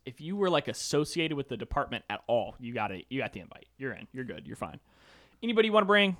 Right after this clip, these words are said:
Yeah, cool. Chill. So there's this girl who had never hosted a party before. Most of the theater parties were either hosted by,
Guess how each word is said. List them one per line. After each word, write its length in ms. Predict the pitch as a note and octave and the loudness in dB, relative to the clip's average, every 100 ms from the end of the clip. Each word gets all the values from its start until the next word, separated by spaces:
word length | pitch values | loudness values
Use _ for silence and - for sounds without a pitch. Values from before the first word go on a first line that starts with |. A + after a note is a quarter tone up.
| - | -2
Yeah, 180 | C3+ A2+ - _ _ | 2 2 0 _ _
cool. 240 | - A#2 - _ _ | -10 -10 -10 _ _
Chill. 180 | - - _ _ _ _ _ _ | -20 -20 _ _ _ _ _ _
So 180 | - F3 | -8 -4
there's 180 | F3+ | -4
this 140 | D#3+ C#3 | -4 -8
girl 400 | - B4 G#3+ C#3+ _ _ _ - - | -6 -6 -6 -10 _ _ _ -20 -8
who 520 | D#3 C#3 C#3 C3 C3 | -4 -2 -2 -6 -8
had 160 | - C#3 | -8 -4
never 220 | E3+ B3 | -2 0
hosted 260 | G3+ F#3+ D#3+ | 0 2 0
a 60 | |
party 220 | D#3 B2+ | 0 0
before. 280 | G2+ - - | -2 -10 -10
Most 280 | C#3+ B3 C#4 | 0 0 2
of 60 | A#3+ | 0
the 80 | |
theater 280 | D#3 G3+ F#3 | 0 0 0
parties 280 | F3+ D#3+ C#3+ | 2 2 2
were 60 | C#3+ | -2
either 120 | C#3+ | -2
hosted 360 | A#2+ E3+ - C#3 | 2 0 0 0
by, 200 | B2 | 0